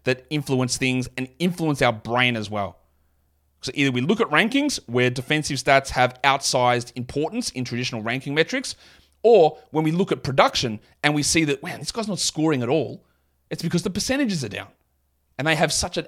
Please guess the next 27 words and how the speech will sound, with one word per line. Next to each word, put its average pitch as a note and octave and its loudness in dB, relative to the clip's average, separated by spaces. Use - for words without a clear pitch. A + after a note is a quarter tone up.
outsized C#3+ 0
effect B2 -4
on A2 -4
things. - -16
Again, B2+ 2
these F3+ 0
are G3+ 4
little F#3+ 0
shortcuts E3+ 0
for C#3 -8
you C3+ -2
to C#3 -6
evaluate B2 -2
stuff B2 -4
yourself. A2 -4
Look A2+ -6
at A2+ -6
the G2+ -10
fantasy F3+ 2
points B3 -2
and B2 -4
look D#3+ -2
at A2+ -6
defensive E3+ 0
stats D#3+ 4
and D#3 -4
percentages. B2+ -4